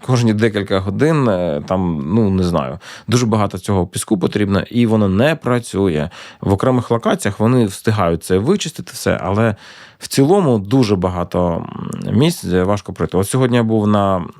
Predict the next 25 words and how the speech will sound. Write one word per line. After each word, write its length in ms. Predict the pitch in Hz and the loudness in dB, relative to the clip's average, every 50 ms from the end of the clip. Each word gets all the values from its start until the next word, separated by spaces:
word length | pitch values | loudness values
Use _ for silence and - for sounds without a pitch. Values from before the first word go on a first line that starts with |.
| - - - | -12 -8 -4
е, 360 | 98 92 92 85 82 80 78 82 | -2 -2 0 -2 -2 -2 -2 0
Лопанській 520 | 95 107 104 - 95 90 - - - 98 | 0 0 0 0 -2 -6 -4 -4 -4 -4
цій 160 | - - 135 | -2 0 0
набережній, 540 | 151 180 180 175 156 151 131 117 113 98 95 | 0 2 0 0 0 -2 -2 -2 -2 -2 0
і 40 | 92 | 0
там 180 | - 101 107 | 0 0 2
є 100 | 104 104 | 2 0
провулок 520 | 92 - - 107 92 87 85 82 87 - - | 0 0 -2 -2 -2 -2 -4 -4 -6 -6 -8
Л-, 60 | - - - 80 82 | -10 -8 -6 -4 0
Лопанський, 500 | 90 90 82 - 82 82 82 - - 80 | 0 0 0 0 -4 -6 -6 -8 -8 -4
да? 180 | 80 98 - 143 - - - - - - - - - - _ - - | -2 0 0 -2 -2 -8 -18 -20 -20 -20 -20 -20 -20 -20 _ -6 -2
Е, 300 | 90 90 87 82 - - - - - _ _ _ - | 0 0 0 0 -2 -4 -6 -10 -12 _ _ _ -4
і 80 | 123 | 0
там 200 | 104 170 180 180 | 0 2 0 0
просто 300 | - 160 143 - - 127 | 0 -2 -2 0 0 0
жахлива 380 | 104 110 104 - 101 92 85 87 | 0 -2 -4 -2 -2 -2 -4 -4
ситуація. 540 | - - - - 80 - - - - 101 - - - - - - - - - - | -8 -12 -10 -10 -8 -8 -8 -8 -10 -10 -10 -10 -14 -18 -18 -20 -20 -14 -8 -6
Е, 180 | - - - - - - - | -4 -4 -4 -6 -8 -12 -4
тому 340 | - - 147 180 175 123 - - - _ _ | 0 2 4 4 4 2 0 -6 -16 _ _
тема 280 | - 151 147 135 127 123 117 113 170 - _ _ | 0 2 4 2 2 0 -2 -4 -8 -10 _ _
трохи 300 | - 135 131 - - 127 | -2 -2 0 0 -2 -2
дістала, 440 | 117 120 - - 180 190 175 143 117 | -2 -2 -2 0 2 2 2 2 0
що 140 | - - | 0 -4
всі 220 | 110 - - - 156 | -6 -4 0 0 2
оцінюють 540 | 139 113 - - 143 135 123 117 110 107 | 2 2 0 0 2 4 4 4 4 2